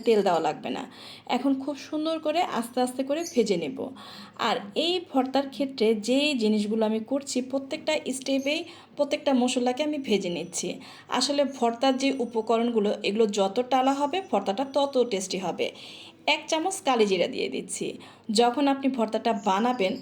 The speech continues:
প্রত্যেকটি বাইটে এরকম প্রত্যেকটা উপকরণের ঘ্রাণ আসবে, আপনার কাছে খুবই ভালো লাগবে। আর শেষে ধনিয়া পাতাটা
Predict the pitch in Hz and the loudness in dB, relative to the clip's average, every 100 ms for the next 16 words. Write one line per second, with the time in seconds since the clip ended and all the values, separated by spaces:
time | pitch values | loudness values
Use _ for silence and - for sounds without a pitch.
0 | - - 240 - 247 262 208 196 196 202 | -8 -6 -2 -2 0 0 2 2 2 2
1 | 226 208 202 202 208 202 - 240 - 262 | -2 0 -2 0 -2 -2 -2 -4 -2 -4
2 | 262 262 262 262 - 226 214 214 214 208 | 0 2 4 4 2 0 -2 0 0 -2
3 | 208 208 202 220 208 185 220 262 269 - | -2 0 2 2 0 -2 -2 -4 -4 -6
4 | 330 285 220 156 165 - - - - - | -4 -2 0 0 0 -2 -10 -12 -16 -16
5 | - 220 208 285 285 320 233 202 214 233 | -6 -4 0 0 2 0 0 4 4 4
6 | 262 269 269 | 2 2 0